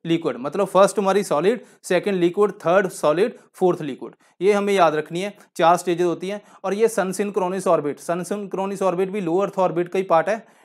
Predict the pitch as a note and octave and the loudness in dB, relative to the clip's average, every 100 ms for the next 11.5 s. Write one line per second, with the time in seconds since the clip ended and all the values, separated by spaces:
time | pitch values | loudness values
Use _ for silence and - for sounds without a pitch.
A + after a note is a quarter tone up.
0 | _ F3 G3+ G#3+ _ - F3+ F#3 F3 F3+ | _ -4 -4 -4 _ -4 -2 2 0 0
1 | F#3 G3 F3+ E3+ F3+ F3+ F3+ F#3 F#3 F#3 | -2 -4 -2 -2 0 2 4 2 0 -6
2 | - F3+ E3+ E3+ E3 A3 A3 _ _ - | -4 -4 2 2 2 -4 -8 _ _ -4
3 | G3 G3+ G3 G#3+ G#3+ G3+ F#3+ F#3 G3 G3+ | -2 0 0 -2 -2 -2 0 -2 -2 -4
4 | - G3+ F3+ F#3 G3+ A#3+ - F#3+ F#3 G#3 | -4 -2 0 -2 -2 -4 -2 -4 -2 0
5 | G3+ G3+ F#3 F3 F#3 F#3 F#3 E3+ C#3+ C3 | 0 0 0 0 2 2 0 0 -2 -6
6 | A#2 - D3+ F#3 G3+ E3 E3 G3 F#3+ G#3+ | -12 -10 -6 -2 2 2 4 4 4 4
7 | F3+ D#3+ E3 E3+ E3+ A#3 - - - D#3 | 2 2 2 2 4 4 2 -20 -8 0
8 | E3+ F#3+ F3+ - G3+ E3+ G3 B3+ - _ | 2 2 2 4 4 4 4 2 -4 _
9 | - F#3+ F#3 F3+ D3+ C3+ A2 G#2 - _ | 0 2 4 2 2 -2 -6 -10 -14 _
10 | D3+ G3 F#3+ - - - - A3 A3+ A3+ | -6 -4 -4 -10 -20 -20 -2 2 2 0
11 | A3 G3+ E3+ G#3 G3+ | -2 -2 0 -2 -6